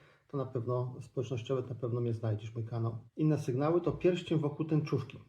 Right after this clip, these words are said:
Również o irydologii będziemy mówić więcej, ponieważ zakupiłem aparat do robienia zdjęć dla tęczów-, tęczówce, więc będzie okazja ten temat jeszcze nie raz poruszyć.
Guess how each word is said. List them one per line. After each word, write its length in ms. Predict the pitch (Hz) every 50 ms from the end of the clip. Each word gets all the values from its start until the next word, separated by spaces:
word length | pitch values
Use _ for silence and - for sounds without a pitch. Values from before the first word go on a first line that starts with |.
| - -
Również 360 | 160 143 160 180 180 165 160
o 160 | - 147 139
irydologii 580 | - 151 156 151 151 139 151 170 185 165 135 123
będziemy 280 | 110 113 110 120 123 123
mówić 280 | 120 117 113 113 117
więcej, 340 | 120 123 110 110 113 - 170
ponieważ 300 | 165 - 131 131 131 123
zakupiłem 440 | 131 120 - 139 - - 147 135 123
aparat 440 | 120 110 - 135 123 123 110 - - -
do 160 | 143 120 147
robienia 300 | 139 135 123 131 135 127
zdjęć 380 | 113 110 143 139 123 113 - -
dla 240 | - - 135 135
tęczów-, 680 | 135 - - - - 147 135 - - 139 113 - - - - - -
tęczówce, 680 | - 139 127 117 - 135 113 - - - 196 233 233 175
więc 380 | 165 185 220 214 - - -
będzie 380 | 185 175 156 151 151 160 156 156
okazja 420 | 143 - 147 135 123 123 139 135
ten 220 | 135 - 135 123 117
temat 320 | - 135 127 127 123 -
jeszcze 220 | 127 113 - - 120
nie 100 | 120 120
raz 140 | 123 117
poruszyć. 560 | 113 - - 117 110 104 - - 185 - -